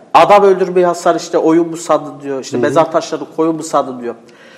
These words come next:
Speaker 1: Yani bunların aslında böyle bir yönü de var. Fakat halk nezdinde işte halk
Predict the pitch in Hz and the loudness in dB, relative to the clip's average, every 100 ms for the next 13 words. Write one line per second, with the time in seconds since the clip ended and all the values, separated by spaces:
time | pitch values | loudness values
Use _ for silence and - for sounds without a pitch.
0 | - _ _ 139 151 151 190 214 233 233 | -20 _ _ -2 -2 0 2 4 4 2
1 | 240 226 226 220 220 247 - - 226 226 | 0 0 2 2 2 2 2 2 0 -2
2 | - 233 233 254 180 156 147 - 180 208 | 2 2 2 0 -2 -4 -6 -6 0 2
3 | 202 | 2